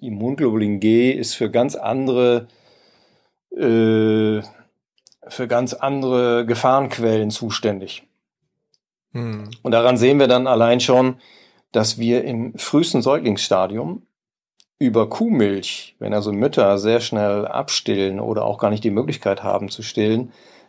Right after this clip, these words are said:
Speaker 1: äh, im Grunde schon auf Allergien vorprogrammiert werden.
Speaker 2: Hm.
Speaker 1: Ja?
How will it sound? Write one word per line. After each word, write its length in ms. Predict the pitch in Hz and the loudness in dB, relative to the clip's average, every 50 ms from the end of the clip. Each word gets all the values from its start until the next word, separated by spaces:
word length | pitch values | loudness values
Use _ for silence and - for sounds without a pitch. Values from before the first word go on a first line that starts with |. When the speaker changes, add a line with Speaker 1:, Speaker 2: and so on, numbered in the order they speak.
| _ _ - | _ _ -8
Speaker 1:
äh, 600 | - 117 107 107 107 104 104 104 107 107 110 110 | -6 -2 0 2 2 2 2 2 2 0 0 -2
im 140 | 117 110 110 | -4 -4 -4
Grunde 480 | 107 95 98 113 131 139 139 131 123 | -2 0 2 2 2 4 2 2 2
schon 200 | 123 - 127 117 | 2 0 2 2
auf 140 | 113 107 107 | 2 2 2
Allergien 440 | 113 113 107 107 107 113 120 120 120 | 0 0 0 0 2 2 2 2 2
vorprogrammiert 680 | 117 123 117 113 - 113 101 101 101 101 101 98 98 - | 0 0 0 0 0 -2 0 0 0 0 0 0 0 0
werden. 300 | 104 95 92 95 92 - _ _ _ _ _ _ _ _ _ _ _ _ _ _ _ _ _ _ _ _ _ _ _ _ _ _ - | 0 0 0 -2 -6 -12 _ _ _ _ _ _ _ _ _ _ _ _ _ _ _ _ _ _ _ _ _ _ _ _ _ _ -8
Speaker 2:
Hm. 340 | 127 120 113 110 110 113 - - _ - | -8 -6 -6 -6 -8 -10 -14 -16 _ 0
Speaker 1:
Ja? 260 | 104 101 120 123 | 2 2 2 0